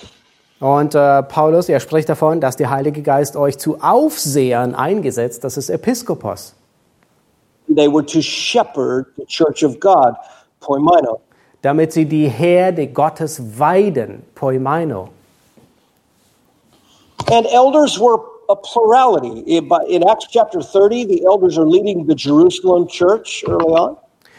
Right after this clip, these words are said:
Speaker 1: Äh, in Apostelgeschichte dreizehn sehen wir, dass die Ältesten, die die Gemeinde in Jerusalem leiten, mehrere sind.
Speaker 2: In Acts fourteen, they're appointing multiple elders in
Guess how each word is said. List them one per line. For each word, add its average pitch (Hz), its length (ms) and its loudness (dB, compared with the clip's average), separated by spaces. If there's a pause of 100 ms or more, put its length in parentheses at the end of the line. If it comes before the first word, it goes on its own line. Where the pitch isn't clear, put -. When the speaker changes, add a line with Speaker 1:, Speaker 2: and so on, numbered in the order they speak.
(200)
Speaker 1:
Äh, 127 220 -4
in 131 60 -2
Apostelgeschichte 151 680 -4
dreizehn 147 480 -4
sehen 135 260 0
wir, 165 140 2
dass 135 160 -2
die 123 100 -6
Ältesten, 139 420 -2
die 127 140 -2
die 123 220 -4
Gemeinde 127 520 0
in 131 120 0
Jerusalem 123 720 -2
leiten, 143 720 -4 (100)
mehrere 117 760 -2
sind. 113 380 -10 (1200)
Speaker 2:
In 160 100 0
Acts 170 220 0
fourteen, 180 640 0
they're 151 200 2
appointing 170 640 0
multiple 160 560 0
elders 160 520 2
in 156 380 0